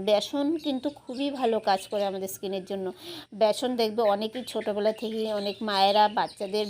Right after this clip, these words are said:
বেসন মুখে মাখিয়ে, এ, তারপর কিছুক্ষণ রেখে দেয়, তারপর ধুয়ে নেয়। তো বেসনটা খুবই কাজে দেয় স্কিনের জন্য,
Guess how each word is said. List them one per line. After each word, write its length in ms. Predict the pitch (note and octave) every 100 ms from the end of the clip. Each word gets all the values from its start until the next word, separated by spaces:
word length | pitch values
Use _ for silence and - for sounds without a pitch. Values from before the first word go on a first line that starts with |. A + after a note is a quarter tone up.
| F#3
বেসন 280 | E3+ A3+ G#3
মুখে 180 | G3 - G#3
মাখিয়ে, 400 | F3+ E3+ - G#3 F#3+ - - - A#3
এ, 20 | A3 A3
তারপর 340 | G3+ G3 G#3+ G#3 -
কিছুক্ষণ 360 | A#3 B3+ B3 A#3
রেখে 300 | G#3 F#3+ G#3+
দেয়, 100 | G#3
তারপর 360 | G#3+ F#3+ F#3+ A3 A3
ধুয়ে 120 | A3
নেয়। 180 | G#3+ G#3 - - -
তো 40 | F4+
বেসনটা 460 | C#4+ A#3+ D4+ C#4+
খুবই 320 | C#4+ C#4+ B3+ B3+
কাজে 320 | A#3+ F3+ F#3
দেয় 200 | C3+ F#2+ _ _ _ _ _ _ _ _ _ _ -
স্কিনের 360 | - C4+ A3+ G#3+
জন্য, 200 | G#3 G3+